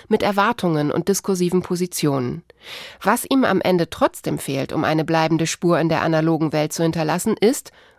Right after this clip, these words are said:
und das klingt jetzt wirklich absurd, dieses Credo aus der Start-up-Philosophie: "Wir haben keine Aufgaben, wir haben Missionen."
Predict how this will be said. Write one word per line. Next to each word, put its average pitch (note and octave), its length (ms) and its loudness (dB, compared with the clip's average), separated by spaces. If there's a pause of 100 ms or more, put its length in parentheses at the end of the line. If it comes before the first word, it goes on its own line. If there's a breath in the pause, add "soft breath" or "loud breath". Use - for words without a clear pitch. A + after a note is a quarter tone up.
und F3 140 0
das D#3+ 160 -4
klingt F3 260 0
jetzt D3+ 220 -4
wirklich F#3+ 320 -2
absurd, - 460 -2 (420 loud breath)
dieses C#4 320 2
Credo G3 340 0
aus - 220 -2
der G#3+ 120 -2
Start-up-Philosophie: D3 1200 -4 (380)
"Wir D3+ 200 0
haben F3 180 2
keine F3+ 340 2
Aufgaben, G3 640 0
wir D3 220 -2
haben D#3+ 240 2
Missionen." C#3 640 0